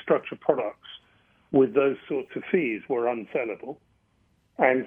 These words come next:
so you could see in the future that we had to build a new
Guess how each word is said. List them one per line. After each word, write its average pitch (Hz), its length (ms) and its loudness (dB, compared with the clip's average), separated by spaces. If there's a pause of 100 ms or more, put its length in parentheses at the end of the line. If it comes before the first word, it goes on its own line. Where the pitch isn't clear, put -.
(120)
so 123 560 0 (280)
you 151 200 2
could - 220 -6 (140)
see 190 240 2
in 123 120 -4
the 127 80 -6
future 127 440 -6
that 117 160 -8
we 127 240 -6 (440)
had - 280 2
to 151 60 2
build 127 360 0
a 110 80 -6
new 123 680 -6